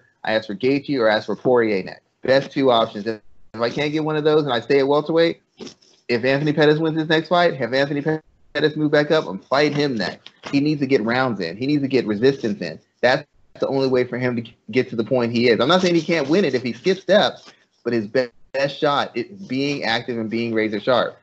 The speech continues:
That was the secret between him winning all the time. Jose Aldo had been injured, take, not taking fights, kinda kept fighting, kept fighting, kept fighting, kept fighting, kept fighting. And then all of a sudden he pulled it off. Same thing when, uh, Anthony Joshua lost to Ruiz. Ruiz was coming off a fight. He was razor sharp,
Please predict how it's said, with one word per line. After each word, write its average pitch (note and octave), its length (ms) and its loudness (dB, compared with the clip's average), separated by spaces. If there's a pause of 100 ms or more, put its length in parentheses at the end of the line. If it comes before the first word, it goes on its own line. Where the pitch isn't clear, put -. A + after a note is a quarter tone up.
(140)
That B2+ 160 2
was C#3 140 0
the C3 60 -8
secret B2 400 -4
between B2 280 -6
him B2+ 180 -2
winning C#3+ 240 0
all G2+ 120 0
the F#2+ 100 -6
time. F#2 220 -6
Jose D#3 200 2
Aldo D3 240 4
had A2 200 0
been G2 100 -8
injured, C#3 460 0
take, A#2 240 -4
not B2 180 -2
taking A2+ 220 -4
fights, C3+ 360 0 (260)
kinda C#3+ 260 -2
kept - 180 -6
fighting, B2 320 -2
kept - 160 -10
fighting, A#2+ 300 -2
kept - 180 -12
fighting, A#2 300 -2
kept A#2 160 -8
fighting, B2+ 280 -2
kept - 200 -10
fighting. A2+ 320 -2 (600)
And B2 120 -4
then B2+ 80 0
all B2+ 120 2
of B2+ 60 -6
a - 40 -10
sudden C#3 160 2
he C#3+ 100 0
pulled C#3+ 200 0
it C#3+ 60 2
off. C3+ 340 0
Same C#3 280 -2
thing D3 320 -4
when, A#2+ 160 -2
uh, F#2+ 260 -4 (640)
Anthony C#3 320 0
Joshua C#3 400 0
lost A#2+ 260 -2
to C3 80 -4
Ruiz. A#2+ 480 -2 (220)
Ruiz D3+ 320 2
was B2+ 140 -8
coming D3+ 260 -2
off D3 160 -2
a B2 60 -8
fight. D3+ 260 0
He F#3+ 80 -2
was C#3 160 0
razor D3+ 340 2
sharp, D3 440 0